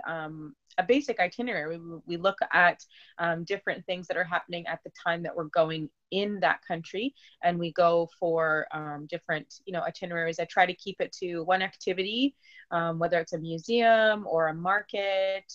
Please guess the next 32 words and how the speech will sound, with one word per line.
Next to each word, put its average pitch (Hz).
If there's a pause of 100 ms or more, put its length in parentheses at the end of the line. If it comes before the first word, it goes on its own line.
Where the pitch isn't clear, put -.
(120)
or 156
a 160
festival 208
that's 202
happening 190
in 190
that 185
area. 180 (320)
Um, 151
and 175
then 175
we 170
have, 160
obviously, 160
like, 151
our 147
l-, 147 (280)
breakfast, - (340)
lunch, 156
and 170
dinner, 180 (320)
um, 147
and 151
we 156
schedule 170
in 160
about 151
three 180
hours 156
for 160
painting 160
or 147